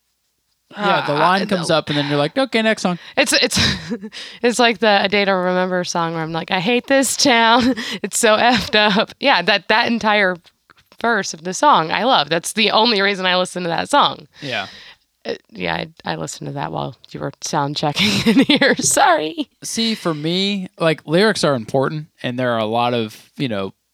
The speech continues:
Speaker 1: lyrical things that I connect with, but for me, the music's gotta be good, or else I'm not into it.
Speaker 2: Well, you're, you're a musician guy. I am a vocalist, so I think that's where it's different. Like, you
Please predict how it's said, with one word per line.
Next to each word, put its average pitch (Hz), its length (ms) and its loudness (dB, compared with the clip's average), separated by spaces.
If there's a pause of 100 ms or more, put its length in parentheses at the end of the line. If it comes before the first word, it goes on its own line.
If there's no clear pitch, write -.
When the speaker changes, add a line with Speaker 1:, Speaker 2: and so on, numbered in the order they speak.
Speaker 1:
lyrical 143 580 0
things 131 360 -6
that 127 100 -2
I 117 100 -2
connect 113 360 -6
with, 143 200 2
but 123 200 0 (420)
for 180 120 -4
me, 190 160 2
the 175 140 0
music's 139 400 0
gotta 113 200 -2
be 113 120 -4
good, 110 420 -2
or 123 80 -2
else 113 180 -2
I'm 117 160 -4
not 110 160 -6
into 101 320 -6
it. - 120 -8 (100)
Speaker 2:
Well, 214 320 0
you're, 202 300 -2
you're 196 320 2
a 196 160 4
musician 185 960 0
guy. 220 500 2
I 175 240 0
am 165 220 0
a 151 100 2
vocalist, 151 760 -2
so 160 480 2
I 175 140 0
think 214 240 -2
that's 196 300 0
where 175 180 4
it's 170 180 0
different. 175 580 0
Like, 165 240 0
you 240 540 4